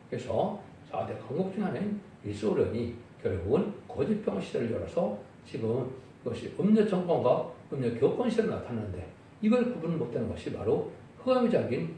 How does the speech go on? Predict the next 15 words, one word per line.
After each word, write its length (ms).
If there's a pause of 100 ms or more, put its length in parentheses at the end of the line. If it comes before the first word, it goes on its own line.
(160)
기독교다. 640 (120)
이렇게 260
보셔야 300
되는 200
겁니다. 400 (240)
그럼 140
기독교는 400
바로 200
뭡니까? 480 (340)
더블유씨씨, 800
더블유에이, 720 (240)
엔씨케이 640
이런 160
걸 100
해서 360